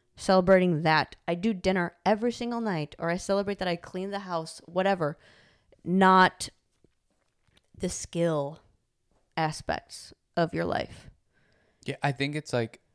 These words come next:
Speaker 2: the measurables versus the unmeasurables. It's like, in a very general sense, don't, don't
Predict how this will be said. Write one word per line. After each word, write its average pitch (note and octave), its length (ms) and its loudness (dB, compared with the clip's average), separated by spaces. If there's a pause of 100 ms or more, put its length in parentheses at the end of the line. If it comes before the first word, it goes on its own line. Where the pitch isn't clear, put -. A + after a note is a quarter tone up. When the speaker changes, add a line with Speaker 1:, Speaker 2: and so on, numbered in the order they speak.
(920)
Speaker 2:
the A#2+ 60 -4
measurables C3 800 0
versus B2 360 -4
the A#2 100 0
unmeasurables. A2 920 -4 (720)
It's - 80 -10
like, A#2 220 -6 (300)
in C#3+ 160 -2
a C3+ 40 2
very C3 260 4
general B2 340 0
sense, G#2 340 -6
don't, A#2 300 0 (180)
don't A#2 360 -2